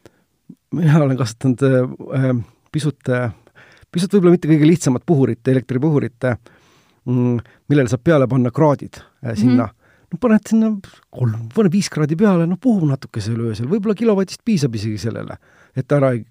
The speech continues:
Speaker 1: see ei jahtu. Ja see summaliselt teeb tegelikult väga väikse summa, on ju, see ei, et, äh,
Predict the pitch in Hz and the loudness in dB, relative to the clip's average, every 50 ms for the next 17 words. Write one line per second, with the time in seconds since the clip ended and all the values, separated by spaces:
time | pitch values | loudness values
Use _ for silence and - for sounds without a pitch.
0 | - - 107 - 123 120 117 117 120 117 117 127 131 113 - - - 117 _ - | -12 -12 -8 -4 -2 -2 -2 -2 -2 -2 -2 -2 -4 -4 -4 -6 -8 -8 _ -12
1 | - _ _ _ _ _ _ _ _ _ - 190 208 214 220 214 220 220 202 _ | -20 _ _ _ _ _ _ _ _ _ -4 -2 0 0 0 -2 -2 -4 -8 _
2 | _ _ _ _ _ _ _ _ _ _ _ _ _ _ _ - 196 - _ _ | _ _ _ _ _ _ _ _ _ _ _ _ _ _ _ -20 -20 -20 _ _
3 | _ _ _ - 180 175 - - 196 202 190 185 175 170 165 175 156 - _ _ | _ _ _ -10 -10 -8 -2 0 2 4 4 4 4 2 0 -2 -8 -12 _ _
4 | _ _ _ _ - 139 - 233 226 214 196 180 143 156 - - - 170 156 _ | _ _ _ _ -12 -6 0 2 4 4 4 2 0 -2 -4 -4 -6 -6 -6 _
5 | _ _ - - 214 202 175 160 - 147 139 180 185 180 170 175 170 - 190 208 | _ _ -4 -2 0 0 0 0 -2 -4 -2 0 0 2 2 0 0 0 -2 0
6 | 240 226 202 170 151 143 147 147 143 139 131 120 - 160 151 147 143 139 135 135 | 2 2 2 2 2 2 4 2 2 2 0 -2 -2 -2 0 2 2 2 0 0
7 | 131 - - - - _ _ _ _ _ _ _ _ _ _ _ _ _ _ _ | -2 -4 -10 -20 -20 _ _ _ _ _ _ _ _ _ _ _ _ _ _ _
8 | - - _ - 147 143 135 _ _ _ - - 147 139 135 | -20 -18 _ -2 -2 -2 -2 _ _ _ -4 -2 0 0 0